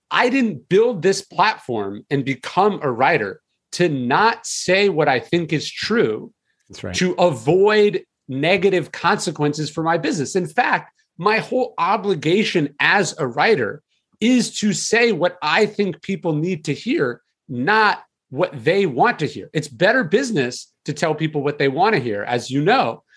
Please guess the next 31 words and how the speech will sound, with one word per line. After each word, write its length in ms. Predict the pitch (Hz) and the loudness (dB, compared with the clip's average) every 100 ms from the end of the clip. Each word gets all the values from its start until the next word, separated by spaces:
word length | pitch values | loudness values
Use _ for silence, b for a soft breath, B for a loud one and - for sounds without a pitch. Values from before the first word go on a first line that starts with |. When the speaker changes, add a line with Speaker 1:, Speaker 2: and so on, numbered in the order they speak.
| b | b
Speaker 2:
Yeah. 160 | 92 92 | -14 -2
Speaker 1:
But, 340 | 160 170 160 - _ _ _ | 2 4 2 -2 _ _ _
um, 400 | - 160 147 120 _ _ _ | 2 2 2 -2 _ _ _
how 200 | - 208 | -4 -2
can 160 | 240 233 | 0 0
you 100 | 196 | 0
look 260 | 160 226 | 0 0
yourself 420 | 220 170 208 190 | -2 0 0 0
in 120 | 185 175 | -2 -4
the, 160 | 180 | -4
like, 200 | - 196 | -2 -2
you 100 | 180 | 0
might 180 | 202 240 | 2 4
as 140 | 214 180 | 2 2
well 140 | 196 | 0
quit, 340 | - 285 - - | 0 0 0 0
as 200 | 156 160 | -2 0
we 60 | |
were 60 | 180 | -2
saying. 280 | 196 226 - _ _ - | 2 0 0 _ _ -2
I-, 120 | 190 | 0
if 160 | 196 156 | 0 -2
you, 280 | 202 240 - | -2 -2 -2
if 160 | 156 | -8
you 140 | 208 240 | -6 -2
got 260 | 208 208 | 0 2
into 240 | 208 202 175 | 2 0 -4
the 100 | 156 | -2
business 360 | 175 220 175 | -2 0 -2
of 140 | 151 120 | -2 0
writing 500 | 180 214 143 117 | 2 4 2 0